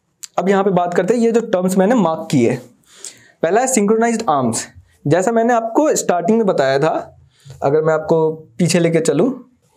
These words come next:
ये है अपना synchronized arm। इसी को crane system भी बोलते हैं, इसी को synchronized arm भी बोलते हैं, और ये रो-, robotic arm है। ठीक है, अब वापस वहीं चलते हैं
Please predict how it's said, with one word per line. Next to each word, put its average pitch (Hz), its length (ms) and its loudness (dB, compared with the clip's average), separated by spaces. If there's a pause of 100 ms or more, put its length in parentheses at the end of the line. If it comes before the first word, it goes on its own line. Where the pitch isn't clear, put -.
ये 202 280 2
है 202 80 2
अपना 180 240 0
synchronized 208 600 2 (100)
arm। 127 280 0 (1500)
इसी 160 220 0
को 214 100 0
crane 196 280 0
system 202 340 0
भी 202 60 4
बोलते 202 300 0
हैं, 247 120 -2
इसी 175 240 0
को 226 120 2
synchronized 190 600 2 (140)
arm 190 140 2
भी 196 80 2
बोलते 143 320 2
हैं, - 160 -2 (260)
और 156 60 2
ये 226 120 0
रो-, 208 180 0
robotic 147 460 2
arm 117 180 0
है। 127 240 -8 (260)
ठीक 170 140 -2
है, 254 240 -4 (100)
अब 151 60 0
वापस 143 340 0
वहीं 156 140 2
चलते 151 280 0
हैं 147 300 -8